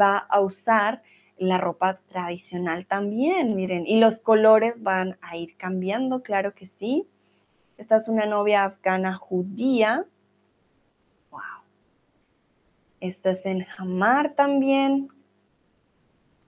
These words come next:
En Hungría, muy, muy tradicional. Miren los colores. En Rumana, Rumania, en Rumania,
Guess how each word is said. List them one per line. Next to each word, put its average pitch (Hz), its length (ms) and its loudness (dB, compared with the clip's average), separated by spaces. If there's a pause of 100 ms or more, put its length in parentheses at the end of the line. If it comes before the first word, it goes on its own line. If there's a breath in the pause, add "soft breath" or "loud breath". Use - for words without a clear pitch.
En 185 160 -2
Hungría, 208 880 0 (1040)
muy, 196 460 0
muy 190 220 -4
tradicional. 185 1120 -2
Miren 196 280 -8
los 190 180 -8
colores. 214 800 -2
En 190 180 -4
Rumana, 226 920 0 (280)
Rumania, 190 540 -4
en 269 200 -8
Rumania, - 640 -20